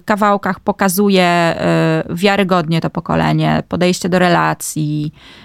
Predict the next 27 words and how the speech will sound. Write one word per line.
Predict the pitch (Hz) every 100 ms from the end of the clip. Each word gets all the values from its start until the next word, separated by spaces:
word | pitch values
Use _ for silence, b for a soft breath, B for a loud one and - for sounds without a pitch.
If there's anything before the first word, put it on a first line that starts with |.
| B
em, | - 147 143 147 135 165
podejście | 156 170 190 196
do | 185
pracy, | - 165 165 - - 175 175 175 170 b b b b b -
em, | 180 170 170 170 170 170 - - - _ _ _ _
ale | 196 247 285 302 -
no | 320 339 _ _ -
właśnie, | 214 - 180
no | 190
jest, | 196 202 208
jest | 220 196
biały | 196 202 202 196 190
i, | 180 175 180 - 185 180
i |
biały | 170 190 190 190
i | -
hetero | 156 190 196 185 185 226
w | 220
większości. | 196 196 - 180 175 190
Oczywiście | 180 180
tam | 180 185
jest, | 175 170 -
e, | 160 165 151
w, | -
e, | 165 156 156 175
homoseksualny | 170 175 170 - 165 160 156
bohater, | 160 151 - -